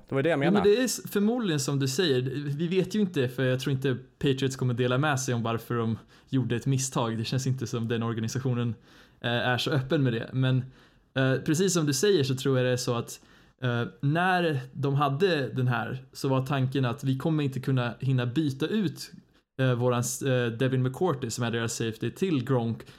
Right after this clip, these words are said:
Speaker 2: ifall de gör ett snabbt spel så de kommer närmare en zone och sen kan kasta en Hail Mary. Så
Speaker 1: Mm.
Speaker 2: då tänkte de att de har in-, inne Gronk hela tiden. Men precis som du säger, om de har två timeouts så då borde de ju hinna byta.
Speaker 1: Mm.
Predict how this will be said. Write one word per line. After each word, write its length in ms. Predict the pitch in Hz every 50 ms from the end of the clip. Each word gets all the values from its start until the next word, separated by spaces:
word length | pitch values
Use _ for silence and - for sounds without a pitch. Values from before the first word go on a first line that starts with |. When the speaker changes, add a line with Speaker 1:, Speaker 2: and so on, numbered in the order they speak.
| - -
Speaker 2:
ifall 460 | 139 135 131 135 165 160 151 143 127
de 120 | 123 123
gör 120 | 123 120 113
ett 80 | 110
snabbt 320 | - - 180 185 180 180 -
spel 360 | - - - 139 131 123 117
så 120 | - -
de 80 | 123 117
kommer 220 | - 135 127 131
närmare 440 | 135 147 147 147 147 156 165 160 135
en 100 | 131 123 120
zone 240 | - 120 113 113
och 120 | 113 127 123
sen 200 | - 180 180 170
kan 140 | - 123 107
kasta 320 | - 123 113 - - 117
en 80 | 113 117
Hail 180 | 113 110 107
Mary. 260 | 110 110 95 95 - 131 - - - - - _ -
Så 60 | - 143
Speaker 1:
Mm. 100 | 139 107
Speaker 2:
då 20 |
tänkte 240 | 156 147 135 131 127
de 80 | 123
att 100 | 120 123
de 100 | - 131
har 160 | 131 131 127 123
in-, 200 | 120 120 120 120
inne 180 | 135 131 123 120
Gronk 320 | 113 127 123 117 110 -
hela 160 | 123 117 120 123
tiden. 300 | - 160 135 110 - -
Men 180 | 123 120 123
precis 320 | 131 139 131 151 160 135 -
som 100 | 131 127
du 80 | 127
säger, 300 | 127 - 165 151 123 113
om 100 | 113 113
de 120 | 113 120 131
har 200 | 139 131 127 131
två 200 | - 123 123 110
timeouts 540 | - - 156 147 131 120 113 113 - -
så 240 | - - 117 113 110 107 - - - - - - _ _ _ _
då 220 | - 127 131 131
borde 260 | 123 127 135 135 123 120
de 120 | 123 123
ju 80 | 120 117
hinna 240 | 127 123 113 110
byta. 360 | 107 120 117 113 - 110 - - - _ _ _ _ _ _ - _ -
Speaker 1:
Mm. 220 | 120 113 110